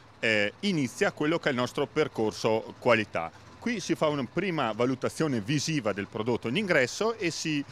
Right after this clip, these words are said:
eh, separa il prodotto maturo dal prodotto meno maturo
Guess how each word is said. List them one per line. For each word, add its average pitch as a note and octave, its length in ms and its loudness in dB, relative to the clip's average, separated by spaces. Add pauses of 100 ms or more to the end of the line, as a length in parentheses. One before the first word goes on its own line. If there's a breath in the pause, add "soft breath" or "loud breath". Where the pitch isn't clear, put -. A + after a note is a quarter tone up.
(340 loud breath)
eh, G#2+ 280 4
separa E3 680 4
il C3+ 140 -4
prodotto A#2+ 500 -2
maturo D3 480 0
dal C3+ 180 2
prodotto B2 440 -2
meno A2 180 -4
maturo A2 500 -4